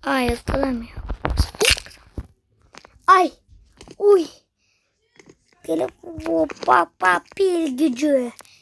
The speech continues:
Pilin var ya. Bana pil lazım. Keşke kafasına bir tane göndersem.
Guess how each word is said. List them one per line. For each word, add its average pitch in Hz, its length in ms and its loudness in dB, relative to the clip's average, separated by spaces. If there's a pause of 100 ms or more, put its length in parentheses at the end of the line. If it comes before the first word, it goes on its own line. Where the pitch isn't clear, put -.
(220)
Pilin 320 440 2
var 320 220 4
ya. 285 400 0 (500)
Bana 311 240 2
pil 320 300 2
lazım. 262 400 0 (1160)
Keşke 311 300 -2
kafasına 262 560 -4
bir - 140 -20
tane 254 180 -14
göndersem. - 800 -8